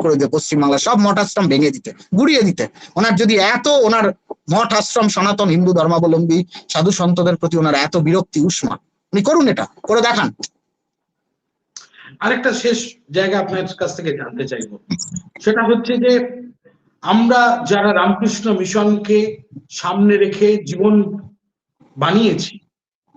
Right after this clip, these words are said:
Speaker 2: আমি নিজে রামকৃষ্ণ মিশনের স্টুডেন্ট, অনেকক্ষণ আপনাকে অন্যরকম প্রশ্ন করছিলাম, আর আজকে এই মুহূর্তে দাঁড়িয়ে আমার দর্শক যারা রয়েছেন তাদেরকে বলি যে আপনাদের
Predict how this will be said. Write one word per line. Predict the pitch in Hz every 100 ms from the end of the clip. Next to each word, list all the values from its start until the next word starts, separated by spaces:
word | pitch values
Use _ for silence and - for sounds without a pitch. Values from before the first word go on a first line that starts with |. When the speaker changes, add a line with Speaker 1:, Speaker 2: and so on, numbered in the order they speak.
| _
Speaker 2:
আমি | 240
নিজে | 277 285 339
রামকৃষ্ণ | 277 247 233 202
মিশনের | 165 147 135 -
স্টুডেন্ট, | - 107 - - _ _ -
অনেকক্ষণ | 233 - 302 254
আপনাকে | 240 254
অন্যরকম | 226 208 214 214
প্রশ্ন | 160 156 - 156
করছিলাম, | 131 - - - _ _ _ - -
আর | 208 240
আজকে | 240 277 247 269
এই | 294 277
মুহূর্তে | 240 302 254
দাঁড়িয়ে | 226 196 247 220 - - _ _ -
আমার | 214 254 -
দর্শক | 208 214 285 233 254
যারা | 240
রয়েছেন | 226 226 233 233
তাদেরকে | 196 208 214 185
বলি | 165 160 202 - _ _ _ -
যে | 165 247 233 - - _ _ -
আপনাদের | 247 302 302 311